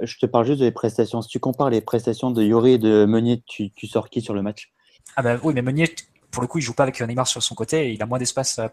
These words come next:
Speaker 2: à attaquer
Speaker 1: Ah,
Speaker 2: dans
Speaker 1: mais
Speaker 2: le
Speaker 1: il joue quand
Speaker 2: profondeur
Speaker 1: même
Speaker 2: et,
Speaker 1: au même poste et on peut pas
Speaker 2: et, et
Speaker 1: dire
Speaker 2: lancer.
Speaker 1: qu'on, euh, on peut pas dire qu'on l'ait beaucoup vu. Et puis à l'arrivée, bah, Meunier est l'homme du match, tu vois. Donc, euh.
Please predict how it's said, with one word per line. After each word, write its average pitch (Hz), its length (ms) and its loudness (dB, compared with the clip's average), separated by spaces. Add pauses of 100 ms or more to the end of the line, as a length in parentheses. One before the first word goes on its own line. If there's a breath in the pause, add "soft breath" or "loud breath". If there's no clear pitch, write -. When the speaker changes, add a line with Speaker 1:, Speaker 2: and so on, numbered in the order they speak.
(100)
Speaker 2:
à 113 80 -6
attaquer 110 300 -4
Speaker 1:
Ah, 147 60 6
Speaker 2:
dans 123 60 4
Speaker 1:
mais 113 60 -4
Speaker 2:
le 107 60 -6
Speaker 1:
il 98 40 -6
joue 107 100 0
quand - 40 -14
Speaker 2:
profondeur 107 180 2
Speaker 1:
même 104 100 2
Speaker 2:
et, 113 60 4
Speaker 1:
au 113 40 4
même 104 80 0
poste 139 300 2
et 110 40 2
on 95 80 -2
peut 101 100 -6
pas 107 140 2
Speaker 2:
et, - 20 4
et - 20 4
Speaker 1:
dire 120 120 4
Speaker 2:
lancer. 107 160 -2
Speaker 1:
qu'on, 101 280 4
euh, 98 200 4 (400)
on 101 120 -10
peut 107 160 -6
pas 113 140 4
dire 123 160 4
qu'on 110 100 -2
l'ait 101 380 2
beaucoup 104 340 2
vu. 147 80 4
Et 135 60 2
puis 104 120 -2
à 95 40 4
l'arrivée, 92 340 4
bah, 98 140 0
Meunier 107 360 0
est 95 340 4
l'homme 98 160 0
du 113 120 2
match, 131 160 0
tu - 140 -8
vois. 101 80 -4
Donc, 92 180 -12
euh. 85 60 -12